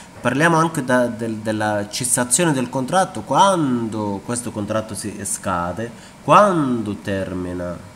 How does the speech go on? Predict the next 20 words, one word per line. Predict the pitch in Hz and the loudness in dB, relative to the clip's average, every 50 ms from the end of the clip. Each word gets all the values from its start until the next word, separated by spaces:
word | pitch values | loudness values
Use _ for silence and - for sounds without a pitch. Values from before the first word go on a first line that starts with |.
| - - - | -20 -18 -8
quando | - 127 156 196 190 165 139 117 107 | -2 0 0 2 2 0 0 -2 -4
finisce, | 98 - 101 92 95 87 80 - - - - 80 76 73 67 - - - - | -6 -6 -6 -4 -4 -4 -6 -8 -12 -12 -12 -12 -12 -12 -14 -16 -18 -20 -16
ok? | - - 98 95 98 101 110 123 151 - - - - - - - - - - - - - - - - - - - - - - - - - - | -8 -4 -2 0 0 0 0 -2 -6 -12 -16 -18 -20 -20 -20 -20 -20 -20 -20 -20 -20 -20 -20 -20 -20 -20 -20 -20 -20 -20 -20 -20 -20 -10 -2
Va | - 113 101 | -2 0 0
bene. | 90 85 76 - - - - - - - - - - - - - - - - - - - - - - - - - - - - - - - - - - - - - - - - - - - - - - - - - - - - - - - - - - - - | 0 -2 -6 -8 -12 -18 -20 -20 -20 -20 -20 -20 -20 -20 -20 -20 -20 -20 -20 -20 -20 -20 -20 -20 -20 -20 -20 -20 -20 -20 -20 -20 -20 -20 -20 -20 -20 -20 -20 -20 -20 -20 -20 -20 -20 -20 -20 -20 -20 -20 -20 -20 -20 -20 -20 -20 -20 -20 -20 -20 -20 -16 -8
Ci | - - | -2 0
sono | - 220 220 214 | 2 2 2 2
due | 208 208 202 185 190 | 2 2 2 0 0
tipi | - 196 196 185 160 160 151 | 0 -2 -2 0 0 -2 0
di | - 147 131 | 0 -2 -2
contratto, | - - 135 127 123 120 123 - 104 92 87 - - 95 | -2 0 0 0 0 -2 -2 -2 -2 -2 -4 -6 -6 -6
ragazzi. | 92 92 85 85 82 82 - - - - - - - - - - - - - - - - - | -6 -6 -6 -8 -10 -10 -8 -8 -8 -8 -10 -14 -20 -20 -20 -20 -20 -20 -20 -20 -20 -18 -16
Il | - 104 | -14 -8
contratto | - 120 113 107 123 131 147 156 156 - 120 | -6 -4 -4 0 2 2 2 2 0 -4 -6
di, | 104 113 107 | -4 -4 -4
di | 101 | -4
lavoro | 104 104 104 101 123 131 127 117 107 | -2 -2 -2 -2 -2 0 0 0 -2
a | - 101 104 | -2 -4 -6
tempo | 101 - 143 151 139 123 107 92 95 92 85 - - - 104 104 110 113 | -6 -4 -2 -2 -2 -2 -4 -4 -6 -6 -8 -10 -14 -16 -14 -14 -10 -4
determinato, | 123 147 160 165 151 139 117 101 95 - - 95 92 87 87 90 90 87 87 85 82 85 85 85 - - 120 - | 0 2 2 2 2 0 0 -2 -4 -6 -6 -6 -6 -6 -6 -6 -6 -6 -6 -6 -6 -6 -8 -8 -10 -8 -8 -8